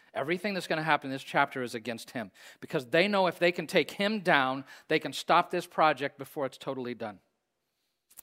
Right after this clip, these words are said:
And in this chapter, we're gonna see four different tactics that they use to take him out. And again, as we read this,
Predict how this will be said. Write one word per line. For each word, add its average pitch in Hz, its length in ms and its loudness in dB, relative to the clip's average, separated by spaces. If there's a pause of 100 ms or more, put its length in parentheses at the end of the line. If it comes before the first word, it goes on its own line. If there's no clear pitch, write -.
(220)
And 143 100 -4
in 180 80 -2
this 180 120 -2
chapter, 180 360 4
we're 180 140 2
gonna 175 160 -2
see 160 180 -4
four 180 300 0
different 180 320 -6
tactics - 480 0
that - 120 -18
they 139 120 -2
use 135 300 -6
to 127 120 -8
take 135 360 -4
him 123 320 -4
out. 104 420 -10 (880)
And 135 120 -6
again, 135 260 0 (140)
as 139 120 -6
we 185 200 0
read 151 260 -2
this, 220 380 -2